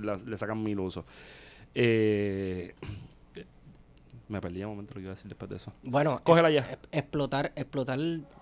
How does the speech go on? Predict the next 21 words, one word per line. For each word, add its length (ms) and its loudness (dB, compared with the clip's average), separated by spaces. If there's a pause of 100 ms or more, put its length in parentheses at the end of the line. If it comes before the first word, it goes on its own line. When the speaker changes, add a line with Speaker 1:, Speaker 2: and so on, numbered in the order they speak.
(600)
Speaker 2:
poniendo 720 0 (440)
ese 300 0
caso 560 2 (960)
ficticio, 720 -2 (1120)
pero 220 -2
es 80 -4
claro, 440 -2 (320)
tú 120 0
y 60 2
yo 120 2
que 80 0
vivimos 380 2
alrededor 420 2
de 140 0
la 100 2
laguna 280 0
de 60 -2
Tortuguero, 440 -6
vivimos 460 -4
cerca. 380 -14 (100)
Speaker 1:
Ujú. 340 -8